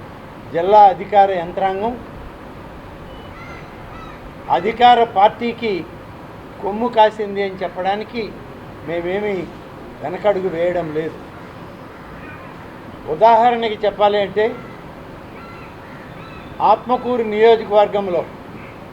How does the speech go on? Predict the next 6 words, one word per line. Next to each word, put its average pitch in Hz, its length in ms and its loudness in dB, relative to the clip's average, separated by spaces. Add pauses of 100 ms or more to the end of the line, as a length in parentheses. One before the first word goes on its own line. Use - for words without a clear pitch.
(1800)
నేను 214 280 0
అన్ని 220 300 0
బూతులు 240 380 -2
తిరిగాను. 226 460 4 (840)
నాతో 214 380 4
పాటి 233 380 6